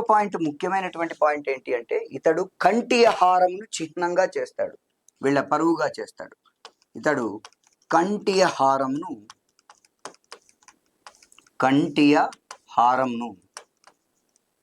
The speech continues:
ముదిగొండ చిహ్నంగా, ముదిగొండ చిహ్నంగా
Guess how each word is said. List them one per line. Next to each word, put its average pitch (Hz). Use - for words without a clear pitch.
ముదిగొండ 170
చిహ్నంగా, 123
ముదిగొండ 131
చిహ్నంగా 131